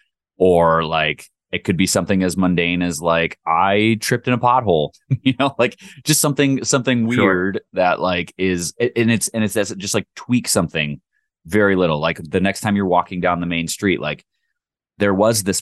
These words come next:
Speaker 1: pub that was called the Fat Wizard or something like that. And now it's the Snotty Lemon, you know, like, "Huh, wonder, I wonder what happened there. Like, that's interesting. Why did that change?"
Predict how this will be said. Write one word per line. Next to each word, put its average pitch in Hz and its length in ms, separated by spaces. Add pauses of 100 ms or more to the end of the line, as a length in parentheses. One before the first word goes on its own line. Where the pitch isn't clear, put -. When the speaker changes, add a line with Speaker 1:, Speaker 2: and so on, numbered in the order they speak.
(120)
Speaker 1:
pub 92 480 (180)
that 87 220
was 87 160
called 80 560 (280)
the 87 300
Fat 82 340
Wizard 82 380
or 78 80
something 80 320
like 76 200
that. 71 260 (440)
And 98 160
now 127 420
it's 95 400
the 101 680
Snotty 107 480
Lemon, 85 420 (100)
you 80 80
know, 87 120
like, 95 180 (540)
"Huh, - 180 (100)
wonder, 135 320 (120)
I 107 60
wonder 131 140
what 131 140
happened 110 340
there. 76 280
Like, 82 240 (160)
that's 101 240
interesting. 87 680
Why 71 280
did 110 120
that - 200
change?" 71 520